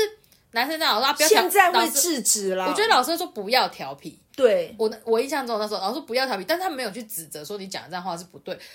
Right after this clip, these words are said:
Speaker 1: 我，可是我不认为老师是因为不阻止男生哦，
Speaker 2: 嗯哼哼。
Speaker 1: 是我觉得老师如果开口讲说“你不要说他的胸部”或什么什么，
Speaker 2: 哦。
Speaker 1: 就是一讲到这件事情之后，好像老师也，
Speaker 2: 老师自己也
Speaker 1: 老师没有办法提这件事情，
Speaker 2: 对，
Speaker 1: 因为老师好像也
Speaker 2: 对，对。
Speaker 1: 掺入了这一个性别，性别话题里面的时候，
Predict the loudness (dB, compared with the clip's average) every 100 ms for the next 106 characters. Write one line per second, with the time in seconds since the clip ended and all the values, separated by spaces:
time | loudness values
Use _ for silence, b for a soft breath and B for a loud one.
0 | B -6 -4 -4 -2 0 0 -2 -2 0
1 | 2 0 -2 -6 -10 -10 -8 -8 -8 -10
2 | -10 -10 -12 -12 -14 -14 -14 -14 -16 -12
3 | -8 -6 -2 2 2 2 0 0 -2 -4
4 | -4 -4 -2 -4 -4 -8 -10 -10 -10 -12
5 | -8 0 2 2 0 -4 -2 -4 -4 -4
6 | -4 -2 0 0 -2 -6 -12 -10 -6 -2
7 | 2 2 2 0 2 4 6 4 0 0
8 | -2 -2 0 0 0 2 4 4 4 2
9 | 0 -2 -4 0 2 4 4 2 2 2
10 | 4 2 0 -8 -2 0 0 -2 -6 0
11 | 4 6 6 4 2 2 0 -2 -2 -2
12 | -2 -4 -4 0 2 2 -2 -6 B B
13 | -6 -4 -2 -4 -4 -8 -6 -4 -2 -2
14 | -2 -8 -12 -12 -10 -6 -6